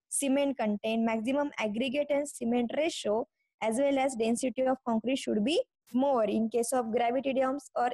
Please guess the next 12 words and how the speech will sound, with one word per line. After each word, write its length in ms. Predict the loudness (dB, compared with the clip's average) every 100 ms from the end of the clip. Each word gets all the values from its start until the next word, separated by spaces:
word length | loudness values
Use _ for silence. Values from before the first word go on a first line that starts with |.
| -2
any 280 | -2 -2 -2
construction 480 | -4 -4 -6 -4 -2
of 220 | 0 0
dam, 260 | 0 -2 -4 _ _ _ _ -2
the 60 |
maximum 480 | 0 0 0 0 2
density 440 | 2 2 0 -2 -2
of 100 | 0
concrete 300 | -4 -4 -6
should 260 | -4 -4 0
be 200 | 0 0 _ _ -2
there, 340 | 0 2 0